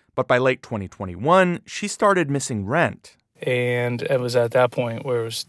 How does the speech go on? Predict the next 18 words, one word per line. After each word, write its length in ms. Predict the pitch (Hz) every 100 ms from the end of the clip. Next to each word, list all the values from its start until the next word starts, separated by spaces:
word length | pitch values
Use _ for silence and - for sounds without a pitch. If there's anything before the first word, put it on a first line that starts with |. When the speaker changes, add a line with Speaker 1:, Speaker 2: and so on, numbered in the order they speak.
| -
Speaker 2:
three 240 | 131 127
months 400 | 131 123 117 110
in, 380 | 127 120 117 120 _ _ _ _ _ _ -
and 100 | 127
I 120 | 113
was 260 | 113 113 - -
still 380 | - - 131 123
trying 320 | - 127 117
to 40 |
even 300 | 120 120 117
communicate 580 | 110 139 127 123 123 117
with 200 | 120 117
her, 180 | 120 117
and 260 | - 127 120
she 280 | - 127
had 200 | 120 117
just 560 | 113 123 117 113 - -
full-on 760 | - 127 120 117 117 113 117